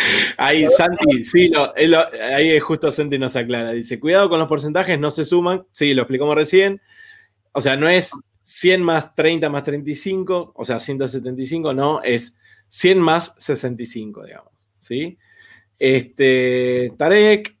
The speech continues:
muy bueno el armar el plan B, eh, mirar para adelante, ese es el camino. Eh, Pilar,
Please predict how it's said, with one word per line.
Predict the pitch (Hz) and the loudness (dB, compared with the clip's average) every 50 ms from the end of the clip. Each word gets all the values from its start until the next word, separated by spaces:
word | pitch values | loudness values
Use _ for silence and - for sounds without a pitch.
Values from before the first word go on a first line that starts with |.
| _ _ | _ _
muy | 151 151 156 | -4 -2 0
bueno | 165 175 180 175 170 165 165 165 160 160 165 165 156 | 0 0 2 2 2 2 2 2 2 2 0 0 0
el | 143 131 | 0 -2
armar | 131 139 143 147 143 143 | -2 -2 -2 -2 -2 -2
el | 135 127 | -4 -4
plan | - 143 147 165 | -4 -4 -4 -2
B, | 185 202 208 208 208 208 208 208 - - | 0 2 2 4 4 2 2 0 -2 -2
eh, | - 131 127 | -2 0 0
mirar | 127 135 135 147 139 | 0 -2 -2 -2 -2
para | 139 135 139 | -2 -2 -2
adelante, | 139 143 151 156 160 156 135 139 | 0 0 0 -2 -2 -4 -4 -6
ese | 131 139 139 | -8 -8 -10
es | - 139 | -10 -8
el | 131 127 | -8 -8
camino. | 143 151 170 185 190 185 185 185 202 - _ _ _ _ _ _ _ _ _ _ _ _ _ _ _ _ _ _ _ - | -8 -8 -6 -6 -4 -4 -6 -6 -8 -12 _ _ _ _ _ _ _ _ _ _ _ _ _ _ _ _ _ _ _ 2
Eh, | 139 143 147 147 147 143 143 143 143 143 143 143 143 143 143 - | 4 4 6 6 6 4 4 4 4 4 4 4 2 2 0 0
Pilar, | - 180 180 175 160 143 131 123 - - - - - _ _ | 0 2 4 4 2 2 0 -4 -8 -12 -20 -20 -20 _ _